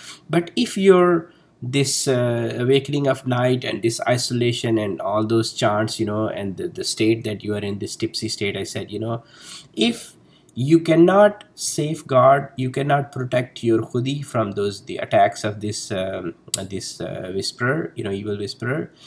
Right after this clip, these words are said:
so then, you know, again, you are not achieving anything. You started with a zero, okay, and then you are just adding zeros plus zeros plus zeros, you know, to your,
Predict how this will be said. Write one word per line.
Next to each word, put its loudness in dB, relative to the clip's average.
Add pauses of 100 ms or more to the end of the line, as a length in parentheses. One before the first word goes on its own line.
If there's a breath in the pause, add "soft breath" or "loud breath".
(300 loud breath)
so 0
then, 4
you 2
know, 4
again, 0
you -4
are 0
not 2
achieving -2
anything. -8
You -4
started 0
with 4
a 4
zero, -2
okay, -4
and -2
then 0
you 0
are 2
just -4
adding 0
zeros -2
plus -8
zeros -2
plus -4
zeros, -8
you -16
know, -12
to -14
your, -10